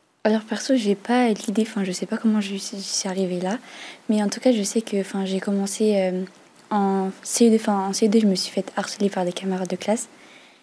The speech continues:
Et, euh, en juillet deux mille dix-neuf, mon frère, il a voulu participer, euh, au summer camp à la station F parce qu'il aime bien un peu, euh,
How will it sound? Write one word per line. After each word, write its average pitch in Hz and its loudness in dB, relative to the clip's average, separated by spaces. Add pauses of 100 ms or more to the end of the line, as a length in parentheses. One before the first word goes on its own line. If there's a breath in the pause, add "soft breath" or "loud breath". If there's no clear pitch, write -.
(220 soft breath)
Et, 202 8
euh, 190 6 (120)
en 190 2
juillet 208 4
deux 220 0
mille 202 4
dix-neuf, 208 0
mon 202 4
frère, - -4
il 202 2
a 185 0
voulu 185 -2
participer, 208 0
euh, 180 2 (540 loud breath)
au 220 4
summer 220 6
camp 214 0
à 202 2
la 190 2
station 190 0
F 220 -4
parce 190 0
qu'il 190 -4
aime 185 0
bien 202 -4
un 202 -6
peu, - -2
euh, 190 0